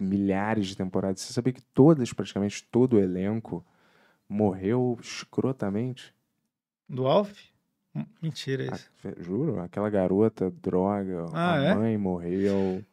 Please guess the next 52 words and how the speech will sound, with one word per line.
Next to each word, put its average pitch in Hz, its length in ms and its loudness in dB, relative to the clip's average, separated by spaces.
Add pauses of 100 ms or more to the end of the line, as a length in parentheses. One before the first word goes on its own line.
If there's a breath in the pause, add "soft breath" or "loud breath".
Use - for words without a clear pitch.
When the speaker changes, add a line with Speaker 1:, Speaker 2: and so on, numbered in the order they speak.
(200)
Speaker 1:
o - 60 -2
Speaker 2:
O 196 140 -2
último 220 40 2 (120)
Speaker 1:
pai - 580 4 (140)
Speaker 2:
é 208 100 -6
que 240 120 6
eu 226 60 6
Speaker 1:
fudeu, 202 200 6
Speaker 2:
não 220 100 10
Speaker 1:
a 220 60 10
Speaker 2:
sei, 220 220 12
Speaker 1:
criança 127 320 8
Speaker 2:
eu 196 100 10
não 233 120 6
Speaker 1:
se 202 100 2
Speaker 2:
sei 202 140 10
se 196 120 6
é 196 80 12
Speaker 1:
fudeu. 151 140 6
Speaker 2:
real 127 320 6
ou 175 100 2
se - 140 -2
editaram, 135 680 4
Speaker 1:
É. 170 80 -8 (280)
Speaker 2:
e 160 80 2
eu 151 60 8
acho 151 160 4
que - 60 -6
a - 20 -2
gente 135 80 -6
já 165 60 -4
falou 156 220 0
disso 139 140 -6
aqui, 139 160 -6
mas 131 220 -2
o 139 40 2
último 185 200 2
episódio 156 360 0
do 147 180 0
Alf 156 440 0 (360)
Speaker 1:
É 95 80 -10
triste, 92 560 -8
né? 87 80 -18 (340)
Speaker 2:
é... 127 1080 -2
a - 60 -12
polícia 147 340 -2
ma-, 151 240 0
a - 80 8
polícia 151 320 0
mundial 160 340 6
mata 160 420 4
ele. 131 200 -2